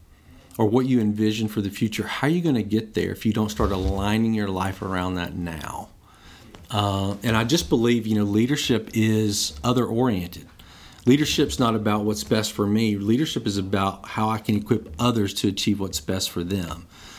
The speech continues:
And so, uh, if I start asking all those questions and really thinking about it,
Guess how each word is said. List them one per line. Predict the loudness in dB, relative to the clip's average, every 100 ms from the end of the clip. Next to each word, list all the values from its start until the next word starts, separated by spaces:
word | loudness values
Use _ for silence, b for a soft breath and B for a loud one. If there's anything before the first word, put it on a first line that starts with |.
| B B B -4
And | -2 0
so, | 2 4 4 2 0 0
uh, | 0 2 0 -4 0
if | 2
I | 4
start | 2 2
asking | 2 0 2 0 2
all | 2
those | 0 -4
questions | -2 -2 0 -2 -2
and | -2
really | -2 -2
thinking | -2 -2 -2
about | -2 -2 -2
it, | -4